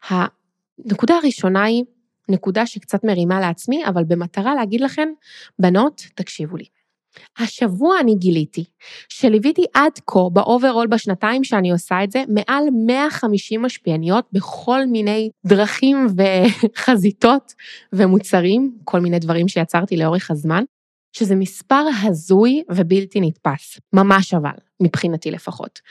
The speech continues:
מה שזה אומר, זה שבאמת ראיתי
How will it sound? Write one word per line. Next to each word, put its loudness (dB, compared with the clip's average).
מה 2
שזה 0
אומר, 0
זה -4
שבאמת -4
ראיתי -2